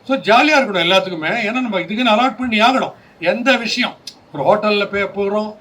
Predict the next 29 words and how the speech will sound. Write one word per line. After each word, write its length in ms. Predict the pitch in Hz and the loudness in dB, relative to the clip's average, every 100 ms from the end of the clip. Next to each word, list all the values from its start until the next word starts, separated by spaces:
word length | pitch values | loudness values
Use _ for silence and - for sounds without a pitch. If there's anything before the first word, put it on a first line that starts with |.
| - 139 | -20 0
பேங்க்ல 300 | 170 208 202 | 2 2 -2
போறோம். 220 | 185 202 | -2 -2
அன்னைக்கு 280 | 185 220 208 | -2 -2 -2
ஒரு 80 | 226 | -2
நாள் 220 | 208 - - _ | -2 -4 -16 _
ஒரு 160 | 185 170 | -6 -2
ஷோல 20 | 214 | 2
ரெஸ்ட் 460 | 240 208 196 - | 2 4 -2 -2
ரூமுக்கு 300 | 254 233 202 | -4 -2 -4
போறேன், 340 | 175 220 185 - - _ - | -2 -2 -2 -4 -16 _ 0
பக்கத்துல 280 | 240 277 233 | 2 2 0
ஒருத்தன் 200 | 190 196 | -4 -6
வந்து 160 | 208 | -4
நின்னுங்கல்ல, 560 | 202 208 208 190 214 - - _ _ | -4 -2 -2 0 -2 -2 -16 _ _
"சார், 200 | 226 226 | -4 -2
செல்ஃபி 300 | 220 233 277 | -2 -2 0
எடுத்துக்கலாமான்னா?" 680 | 220 165 147 135 127 117 - _ - - - - 605 - - - - - - | 0 -2 -4 -4 -6 -8 -16 _ -20 -20 -20 -18 -14 -14 -16 -20 -14 -14 -2
நான் 160 | 208 214 | -2 2
கேட்டேன், 260 | 262 277 | 2 4
"உனக்கு 180 | 269 226 | 4 6
வேற 160 | 220 214 | 6 6
இடமே 240 | 240 269 | 6 4
கிடைக்கலையான்னு?" 420 | 254 214 196 180 | 6 6 6 6
கேட்டேன். 340 | 147 131 113 - 175 165 151 - - | 2 -4 -8 -16 -18 -18 -18 -20 -6
"நீ 60 | |
எப்படி 180 | 208 320 | -2 -2
போனை 260 | 214 294 254 | 2 2 2
புடிச்சுப்பேன்னு?" 420 | 208 196 196 180 | -2 -6 -4 -2
கேட்டேன். 300 | 147 123 117 | -2 -6 -12